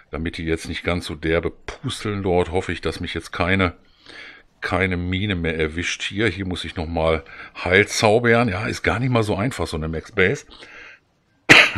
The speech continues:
Ist gar nicht mal so einfach, so eine Max Base hier. Aber es ist dann doch recht dominant, ähm, was die Hogs hier an den Tag legen. Ich hab die jetzt auch schon, ja, habe ich ja schon länger auf sieben. Ist ja eine coole, eine coole Truppe für mich.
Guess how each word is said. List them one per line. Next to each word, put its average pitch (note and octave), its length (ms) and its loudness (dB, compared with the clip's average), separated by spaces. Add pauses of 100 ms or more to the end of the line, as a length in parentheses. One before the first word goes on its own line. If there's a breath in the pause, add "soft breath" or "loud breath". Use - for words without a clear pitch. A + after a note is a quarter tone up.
(760 loud breath)
Ist - 180 -20
gar G2+ 180 6
nicht G2+ 120 0
mal F2 180 4
so F2+ 280 0
einfach, E2 560 0 (240)
so F#2+ 120 -4
eine F2 120 0
Max E2+ 300 2
Base F2+ 340 0
hier. G#2+ 320 4 (540 loud breath)
Aber F2 220 2
es G#2 160 -2
ist - 140 -10
dann F2 140 2
doch F2+ 240 0
recht E2 340 -4
dominant, E2 600 -2 (520 loud breath)
ähm, E2+ 320 0
was E2+ 220 0
die E2+ 140 -2
Hogs - 240 -2
hier E2+ 100 0
an D#2+ 80 -2
den D#2+ 60 -8
Tag G#2 180 0
legen. F#2 280 0
Ich F2 120 -4
hab - 160 -4
die F2 80 -6
jetzt D#2+ 180 -2
auch D#2 140 -4
schon, D2+ 300 -6
ja, D2 160 -6
habe D2+ 160 -4
ich D2 40 -8
ja D2 80 -6
schon E2 180 -6
länger D#2+ 160 -2
auf D#2 180 -6
sieben. E2+ 260 -6
Ist D#2 120 -8
ja D#2 60 -4
eine D2+ 100 -8
coole, F2+ 340 -4 (500 loud breath)
eine - 80 -6
coole G2+ 560 -2
Truppe E2 540 -2
für - 160 -4
mich. E2+ 300 -2